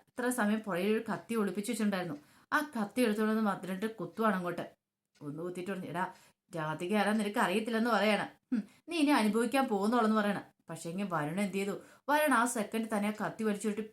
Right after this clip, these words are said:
ചടപടേന്ന് കുറേ കുത്തോടെ കുത്തുവാണ്. അതോട് കൂടി, കൂടി ഭദ്രൻ അവിടെ ഫ്ലാറ്റാ. ഭദ്രൻ താഴെ വീണു. പക്ഷെ ഇതൊക്കെ അപ്പുറന്ന് രണ്ട് കണ്ണുകൾ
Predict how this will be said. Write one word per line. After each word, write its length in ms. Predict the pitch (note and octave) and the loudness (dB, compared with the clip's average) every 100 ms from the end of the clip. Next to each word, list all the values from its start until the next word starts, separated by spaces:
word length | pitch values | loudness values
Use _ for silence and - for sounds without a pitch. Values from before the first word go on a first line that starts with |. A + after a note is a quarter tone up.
| _ | _
ചടപടേന്ന് 520 | - E3 F3 G#3 A3 A3 | -12 -6 -2 0 0 -2
കുറേ 220 | F3 E3+ | -4 -6
കുത്തോടെ 360 | F3+ - F#3 G3+ | -6 -6 -6 -6
കുത്തുവാണ്. 400 | F#3+ - F#3+ D3+ - - _ | -6 -4 -4 -4 -12 -20 _
അതോട് 360 | D4+ D#4+ D#4 D4+ | 2 4 4 4
കൂടി, 320 | G#3+ G3 - - G#3+ | 0 -4 -10 -14 -8
കൂടി 200 | G3+ G3+ - F#3+ | -2 -2 -2 -4
ഭദ്രൻ 380 | F3+ D#3 F#3+ G#3+ | -6 -2 0 0
അവിടെ 140 | G3 | -2
ഫ്ലാറ്റാ. 440 | G#3+ F3+ F3+ F#3+ - - _ _ | -2 -2 -2 -2 -6 -10 _ _
ഭദ്രൻ 320 | D#3+ D3+ D#3 G3 | -12 -10 -8 -4
താഴെ 280 | F#3+ D#3+ | 0 0
വീണു. 180 | G3+ F3+ - - _ _ | 0 -2 -6 -16 _ _
പക്ഷെ 160 | F#3 G3+ | -6 -4
ഇതൊക്കെ 300 | F#3 G3 A3+ | -4 -4 -2
അപ്പുറന്ന് 420 | F#3+ - F#3+ G#3+ | -2 -2 -2 0
രണ്ട് 240 | G#3+ G3 G#3+ - _ _ _ C#3+ _ _ _ _ _ _ _ _ | 0 0 -2 -4 _ _ _ -18 _ _ _ _ _ _ _ _
കണ്ണുകൾ 400 | - F3+ F#3 G#3 | -8 -6 -2 0